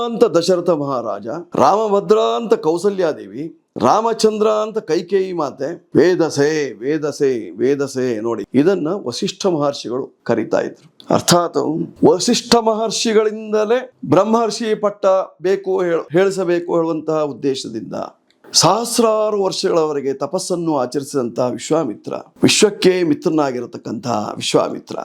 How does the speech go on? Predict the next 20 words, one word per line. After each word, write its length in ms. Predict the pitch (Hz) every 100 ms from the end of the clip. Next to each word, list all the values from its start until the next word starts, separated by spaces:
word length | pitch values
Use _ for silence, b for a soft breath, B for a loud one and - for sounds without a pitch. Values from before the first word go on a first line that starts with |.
| - -
ಮಿತ್ರನಾಗಿರತಕ್ಕಂತಹ 1040 | 151 165 202 190 180 180 175 - 139 143 131
ವಿಶ್ವಾಮಿತ್ರ 800 | 123 - 180 170 151 156 147 135
ಮೊದಲಾದವರು 920 | 127 117 135 135 117 107 - 120 _ -
ಶ್ರೀರಾಮನ 600 | - 139 165 151 139 123
ಬಗ್ಗೆ 560 | 107 67 - - _ -
ಅಪಾರವಾದಂತಹ 1000 | - 160 196 202 160 147 120 123 131 120 101
ಗೌರವವನ್ನು 540 | 123 160 143 127 120
ಇಟ್ಟುಕೊಂಡಿದ್ರು. 720 | 117 110 123 - - - -
ಅದಕ್ಕೋಸ್ಕರವಾಗಿಯೇ 1000 | 151 214 - 226 - 226 220 220 208 220
ತನ್ನಲ್ಲಿರ್ತಕ್ಕಂತಹ 1040 | 220 190 208 214 214 208 202 214 202 202 202 196
ಎಲ್ಲ 380 | 180 202 202 208
ವಿದ್ಯೆಗಳನ್ನು 640 | 180 165 196 196 196 190
ಸಹಿತವಾಗಿ 540 | 175 185 180 180 175
ಶ್ರೀರಾಮನಿಗೆ 680 | 196 - 170 180 175 160 160
ಧಾರೆ 280 | 143 131 147
ಎರೆದರು 300 | 120 90 -
ವಿಶ್ವಾಮಿತ್ರ. 640 | 123 - 113 110 - - -
ಆದ್ರೆ 160 | 120
ವಸಿಷ್ಠರು 720 | 110 160 180 - 151 123 101 -
ಕುಲಪೌರೋಹಿತ್ಯ, 840 | 156 170 165 156 147 139 - 131